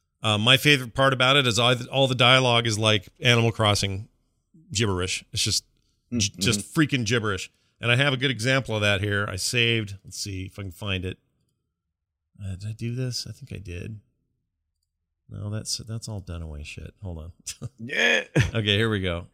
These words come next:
Speaker 1: Um,
Speaker 2: Gotta close that crap.
Speaker 1: is it this one?
Speaker 2: Oh.
Speaker 1: No, that's me.
Speaker 2: <laughs> I would say, was that you or me? It sounds like both of us.
Speaker 1: I can't find it.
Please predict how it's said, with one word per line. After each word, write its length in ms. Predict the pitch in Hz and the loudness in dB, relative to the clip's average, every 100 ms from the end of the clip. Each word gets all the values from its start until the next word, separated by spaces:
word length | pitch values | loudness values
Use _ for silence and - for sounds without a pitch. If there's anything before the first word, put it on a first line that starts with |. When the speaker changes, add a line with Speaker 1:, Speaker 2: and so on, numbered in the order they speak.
| - | -4
Speaker 1:
Um, 400 | 101 101 101 101 | 0 0 0 0
Speaker 2:
Gotta 160 | 117 117 | 0 0
close 280 | 117 117 | 0 0
that 240 | 113 135 113 | 0 -2 0
crap. 340 | 104 82 - - | 0 0 0 -8
Speaker 1:
is 120 | 101 95 | -12 -10
it 80 | |
this 180 | 104 135 | -8 -8
one? 220 | 180 180 170 | -10 -10 -4
Speaker 2:
Oh. 140 | - - - 381 - - - - - _ - - - - _ | -2 -2 2 2 2 -4 -20 -20 -20 _ -2 2 2 0 _
Speaker 1:
No, 140 | 117 113 | -4 -2
that's 280 | 127 127 120 | -2 -4 -2
me. 440 | 113 98 98 98 _ _ | 0 0 -2 -8 _ _
Speaker 2:
<laughs> 200 | _ 185 | _ -6
I 160 | 151 135 185 175 | -6 -6 -10 0
would 220 | 202 208 | 2 6
say, 140 | 214 | 8
was 120 | 202 | 8
that 180 | 208 190 | 8 6
you 100 | 269 | 8
or 120 | 208 | 8
me? 120 | 208 220 | 10 10
It 160 | 196 | 8
sounds 180 | 208 180 | 8 4
like 220 | 185 180 | 4 2
both 180 | 165 220 | 0 0
of 120 | 117 95 | 2 2
us. 80 | |
Speaker 1:
I 80 | 90 | 2
can't 340 | 117 156 165 - | 0 0 0 -4
find 1200 | - - - - - - - - 123 131 113 82 | -14 -18 -16 -18 -20 -20 -20 -20 -16 -14 -12 -10
it. 220 | 78 90 | -8 -10